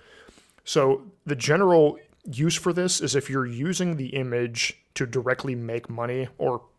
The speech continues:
so-, song or whatever, then it's not okay. Um, for example, if you're throwing a wedding shower and there's an image you want to include,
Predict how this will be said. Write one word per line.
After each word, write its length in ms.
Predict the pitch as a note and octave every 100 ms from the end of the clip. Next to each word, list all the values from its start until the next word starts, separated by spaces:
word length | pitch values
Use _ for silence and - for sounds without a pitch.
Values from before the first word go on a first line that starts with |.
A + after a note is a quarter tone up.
| -
so-, 260 | - B2+
song 340 | A#2+ B2+ A2 A2
or 60 |
whatever, 360 | A2 A2+ A2 A2+ - - _ _ -
then 180 | C#3 B2+
it's 140 | C3
not 280 | C3 A#2+ A#2+
okay. 400 | B2 - D#2 G2 - _ _ _ -
Um, 260 | A#2+ A#2+ -
for 160 | D3
example, 540 | B2 C3 B2+ C3+ B2+ B2+
if 160 | C#3
you're 140 | C3 B2+
throwing 440 | - C3+ B2 B2
a 360 | B2 A#2+ A#2+ A#2+
wedding 340 | C3+ C#3 B2
shower 540 | - B2+ B2 B2+ C3 - _ _ -
and 160 | B2+
there's 180 | B2 A#2+
an 80 | B2
image 340 | A#2+ B2 A#2+
you 100 | B2
want 100 | A#2+
to 80 | A#2
include, 540 | A#2 A2+ A#2+ A#2+ A#2+